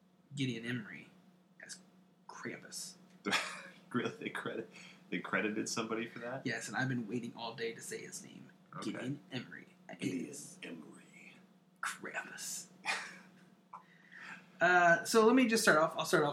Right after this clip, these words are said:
Speaker 1: with the review. I was excited to see this movie just because it, I thought it had potential. And, uh, you know, movies like Black Christmas and Silent Night, Deadly Night, and, uh, I feel like I'm missing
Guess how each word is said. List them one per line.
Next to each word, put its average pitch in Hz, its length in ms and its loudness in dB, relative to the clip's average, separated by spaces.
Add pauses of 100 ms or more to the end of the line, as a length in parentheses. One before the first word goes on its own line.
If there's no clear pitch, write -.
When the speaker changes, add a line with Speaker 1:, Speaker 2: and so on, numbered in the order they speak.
Speaker 1:
with - 20 -
the 147 60 -2
review. 127 340 -2
I 214 560 4 (1300)
was 220 180 6
excited 262 460 0
to 202 60 4
see 208 180 2
this 214 200 4
movie 202 280 2
just 185 260 4
because 170 260 0
it, 151 80 0 (100)
I 156 100 2
thought 160 240 0
it 139 120 0
had - 340 -4
potential. 156 500 -4 (460)
And, 113 380 -6
uh, 73 440 -12 (960)
you 139 140 -2
know, 92 100 -10 (760)
movies 196 280 2
like 139 200 -4
Black 98 300 -8
Christmas - 540 -8
and 131 160 -18
Silent 120 420 -6
Night, 120 240 -8
Deadly 113 240 -10
Night, 104 320 -12 (100)
and, 52 320 -18 (800)
uh, - 420 -16
I - 160 -14
feel 92 80 -18
like - 120 -16
I'm 80 220 -14
missing 92 260 -8